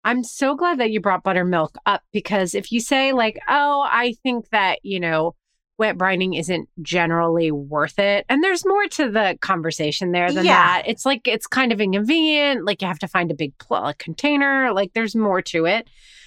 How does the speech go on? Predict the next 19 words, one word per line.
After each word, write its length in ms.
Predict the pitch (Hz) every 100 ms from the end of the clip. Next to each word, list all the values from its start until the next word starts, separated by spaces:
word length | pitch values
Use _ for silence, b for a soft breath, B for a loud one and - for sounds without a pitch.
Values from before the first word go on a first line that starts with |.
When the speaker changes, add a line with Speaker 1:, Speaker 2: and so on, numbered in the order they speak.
| b _ -
Speaker 1:
But 140 | 240
people 220 | 277 294
are 40 | 277
like, 220 | 254 240
"Oh, 160 | 180 269
well, 260 | 160 165 147 143
what 180 | 220
about 260 | 220 185 165
buttermilk?" 800 | 190 220 185 139 - - - - B B B _
Buttermilk 640 | 165 254 370 403 392 381 - -
is 180 | 240 208
not 260 | 214 214
a 60 | 208
brine. 480 | 180 180 76 53 190 - _ _
People 240 | 262 285
will 140 | 311 311
say 220 | - 254
buttermilk 760 | 175 131 214 214 208 208 190 156
brine 640 | 147 170 170 170 196 226